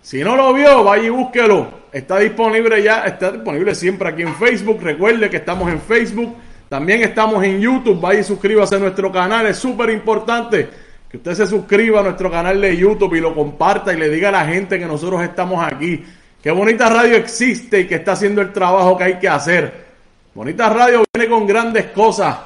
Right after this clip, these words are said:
en las próximas semanas. Vamos a hablar de eso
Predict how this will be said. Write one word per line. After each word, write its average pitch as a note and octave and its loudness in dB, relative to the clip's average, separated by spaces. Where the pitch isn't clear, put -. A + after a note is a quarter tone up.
en C#3 -10
las C3 -8
próximas F3+ -4
semanas. G3+ 0
Vamos F#3 -4
a F#3 0
hablar F#3+ -2
de G3 0
eso G3 -4